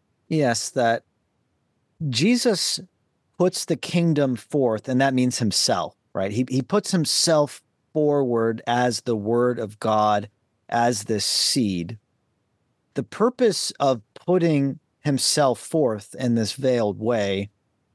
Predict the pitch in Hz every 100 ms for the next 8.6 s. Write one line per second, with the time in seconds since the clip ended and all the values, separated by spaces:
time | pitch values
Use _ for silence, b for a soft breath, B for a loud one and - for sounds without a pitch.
0 | - 139 135 143 190 151 147 151 - 123
1 | - - - 208 220 147 113 110 110 110
2 | 107 _ _ _ - 135 - 113 - 175
3 | 165 - 127 - - 123 123 104 113 104
4 | - 107 90 - 87 87 - 123 165 170
5 | 170 190 214 165 131 156 285 208 - 208
6 | - 110 107 104 143 120 90 - 113 101
7 | 107 - 147 120 107 120 104 98 92 113
8 | 110 92 104 98 104 107